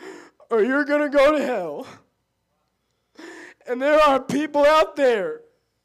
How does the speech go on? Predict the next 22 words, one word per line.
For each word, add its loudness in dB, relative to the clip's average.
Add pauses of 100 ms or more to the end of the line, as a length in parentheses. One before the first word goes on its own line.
they -6
are 0
the -8
tares. -8 (1900)
I -20
feel -10
a -4
burden, -14
church. -20 (2000)
And -6
the -6
household 0
said -6
to -6
the -6
reapers, -6 (1500)
Bind 4
'em 2
up 4
and 2
burn 4
'em. -2